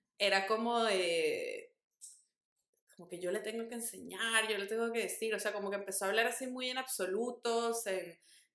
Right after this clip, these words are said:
claro, yo acá me las sé todas, y, y yo así, como, "¿Quién es esta persona?". O sea, es-,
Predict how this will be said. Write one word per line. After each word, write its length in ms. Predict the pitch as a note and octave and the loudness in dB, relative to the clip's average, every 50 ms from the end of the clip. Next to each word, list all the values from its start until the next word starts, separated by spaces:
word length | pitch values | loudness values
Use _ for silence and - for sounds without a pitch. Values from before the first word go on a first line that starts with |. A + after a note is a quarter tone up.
| _ _ _ | _ _ _
claro, 220 | - G#3 G#3+ G#3 G3 G3 | -2 0 2 2 4 4
yo 80 | F#3+ | 4
acá 480 | F#3+ F#3+ F#3+ - G#3+ G#3+ G#3+ G#3+ A3 A3 | 4 4 4 6 8 8 8 8 8 6
me 100 | A3 G#3 | 4 0
las 200 | G3+ G3 - - | -2 -4 -4 -6
sé 160 | - - - | -8 -6 -4
todas, 880 | - G#3+ G#3 G#3+ G#3+ A3 A3 G#3+ G#3+ G#3+ G#3 G#3 G3+ A3 G#3 G3+ G3 G3 | -2 0 2 2 2 4 4 4 4 4 4 2 2 2 2 0 0 0
y, 80 | F#3+ F3 F3 E3+ - - - - - - _ _ _ _ _ _ _ _ _ _ | -2 -2 -2 -2 -4 -8 -18 -20 -20 -20 _ _ _ _ _ _ _ _ _ _
y 200 | - G#3 G3+ G3+ | -16 -14 -12 -12
yo 60 | G3 A3 | -8 -4
así, 240 | G#3+ - - C#4+ C#4 - | -2 -2 -2 -4 -6 -12
como, 220 | - D4+ A#3+ - _ _ | -14 -16 -16 -16 _ _
"¿Quién 240 | - - G#3 G#3+ A#3 | -10 -8 -6 -6 -6
es 100 | - - | -6 -6
esta 240 | F#4+ G4 - - A#4+ | -6 -6 -4 -4 -2
persona?". 720 | A#4+ A4+ - - - D#4 A#4+ E5 - C#4 F#3+ - - - - _ _ _ _ | 0 0 0 0 0 0 0 0 0 -2 -4 -6 -8 -12 -16 _ _ _ _
O 120 | - G3 F#3+ | -12 -10 -8
sea, 260 | - - A3+ G#3 G3 F#3+ - - - - - _ _ _ _ | -4 0 2 2 2 2 -2 -8 -14 -18 -20 _ _ _ _
es-, 220 | - G#3 - - | -16 -16 -16 -18